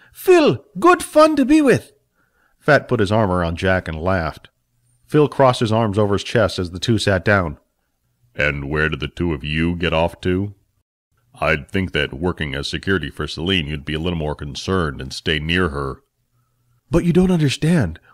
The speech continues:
We had to catch someone. Billy took a quick swig of his drink. Phil wrinkled his face. A shimmer ran through his scales.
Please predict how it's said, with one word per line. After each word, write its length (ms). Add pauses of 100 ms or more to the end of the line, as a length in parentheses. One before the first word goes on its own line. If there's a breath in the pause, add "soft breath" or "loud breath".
We 120
had 200
to 80
catch 340
someone. 460 (420)
Billy 220
took 140
a 60
quick 280
swig 300
of 80
his 100
drink. 400 (640)
Phil 260
wrinkled 300
his 160
face. 460 (420)
A 60
shimmer 360
ran 260
through 180
his 120
scales. 560